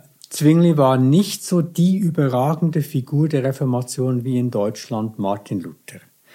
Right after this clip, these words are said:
Martin Luther hat diese Stellung dann eben auch aber bekommen durch seine Anhänger und durch die Geschichte, die sich dann eben auf diese Person konzentriert hat. Zwingli war,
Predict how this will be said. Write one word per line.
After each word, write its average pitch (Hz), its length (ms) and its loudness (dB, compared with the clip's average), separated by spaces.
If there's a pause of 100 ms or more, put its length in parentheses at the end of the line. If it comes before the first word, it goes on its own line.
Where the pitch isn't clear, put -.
Martin 147 420 2
Luther 165 260 2
hat 135 220 0
diese 143 280 0
Stellung 135 420 2
dann 135 140 0
eben 131 220 0
auch 120 220 -2
aber 107 220 -4
bekommen 135 680 2
durch 120 260 -2
seine 117 320 0
Anhänger 151 600 2
und 120 200 0
durch 120 160 -4
die 120 140 -10
Geschichte, - 580 -6
die 110 140 -8
sich 101 220 -14
dann 101 180 -6
eben 98 180 -6
auf 98 140 -8
diese 107 240 -6
Person 107 420 -8
konzentriert 101 640 -10
hat. 85 160 -16 (400)
Zwingli 156 460 4
war, 139 360 4